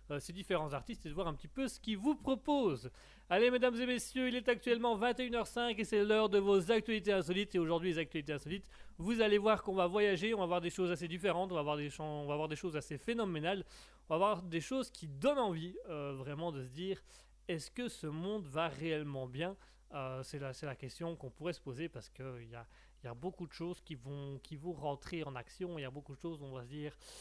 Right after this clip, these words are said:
eh, est-ce que c'est vrai, c'est vraiment nécessaire ? Voilà, c'est un peu, c'est un peu l'idée pour le moment, euh, de, de <laughs> ces choses-là.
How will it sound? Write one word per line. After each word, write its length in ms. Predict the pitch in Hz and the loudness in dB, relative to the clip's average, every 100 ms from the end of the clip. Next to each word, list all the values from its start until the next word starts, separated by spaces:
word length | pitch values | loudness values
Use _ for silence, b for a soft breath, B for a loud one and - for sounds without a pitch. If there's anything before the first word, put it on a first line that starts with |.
| B B | B B
eh, 1800 | - 233 240 233 233 214 208 196 196 202 202 196 196 196 190 180 170 165 156 | -6 -4 0 0 2 0 0 -2 0 0 0 0 0 -2 -2 -2 0 0 -2
est-ce 120 | - | -4
que 100 | 180 | -6
c'est 160 | - | -4
vrai, 220 | 156 156 151 | -2 -2 -2
c'est 80 | 165 | -4
vraiment 340 | 143 160 175 | -2 -2 -2
nécessaire ? 540 | 160 147 143 - 123 - | -4 -4 -8 -8 -12 -12
Voilà, 260 | 135 127 107 | -12 -10 -10
c'est 200 | - 127 | -14 -14
un 100 | 117 | -14
peu, 280 | - 143 135 | -10 -10 -8
c'est 100 | 131 | -10
un 80 | 131 | -10
peu 140 | 123 | -8
l'idée 340 | 151 147 139 143 | -8 -8 -6 -6
pour 140 | 143 | -6
le 60 | 131 | -8
moment, 340 | 127 135 143 B B B B | -6 -6 -6 B B B B
euh, 400 | 143 135 127 127 | -8 -6 -6 -6
de, 160 | 123 131 | -8 -8
de 80 | 123 - | -8 -4
<laughs> 100 | 170 | -4
ces 200 | - 175 | -2 -2
choses-là. 640 | - 190 151 139 156 175 | 0 0 0 -2 -6 -6